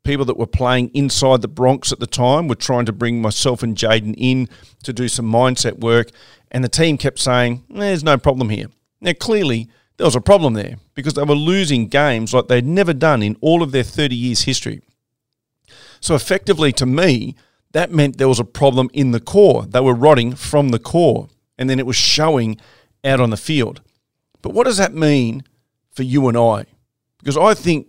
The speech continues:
there's also a link to us. The core for us is our physical health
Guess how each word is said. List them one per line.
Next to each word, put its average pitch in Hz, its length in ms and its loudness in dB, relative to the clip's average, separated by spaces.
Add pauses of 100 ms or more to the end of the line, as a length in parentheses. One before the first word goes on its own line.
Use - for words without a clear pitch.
there's 117 180 -6
also 151 480 2
a - 20 2
link 117 300 -2
to - 140 -6
us. - 480 -2 (720)
The 120 80 -12
core 240 460 4
for 143 220 2
us 110 420 2 (920)
is 131 140 -6
our 123 140 0
physical 170 680 -4
health 147 420 2